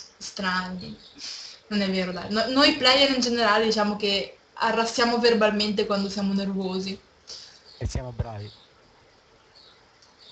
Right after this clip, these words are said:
Speaker 1: Eh?
Speaker 2: Siamo bravi ad arrassare.
Speaker 1: Oh, sì, sì, tantissimo. Aspetta che ti alzo un po' perché mi sa che non ti sento, insomma.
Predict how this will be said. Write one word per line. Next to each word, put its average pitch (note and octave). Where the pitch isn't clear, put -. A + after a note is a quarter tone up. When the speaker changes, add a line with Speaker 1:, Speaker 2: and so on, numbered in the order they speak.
Speaker 1:
Eh? A#3
Speaker 2:
Siamo C#3+
bravi C#3
ad B2+
arrassare. B2
Speaker 1:
Oh, F#4+
sì, D4
sì, A3
tantissimo. G3
Aspetta B3
che C#4
ti G#3+
alzo G#3+
un G3+
po' G3
perché G3+
mi F#3+
sa G3
che G3
non F#3+
ti F#3+
sento, F#3+
insomma. D3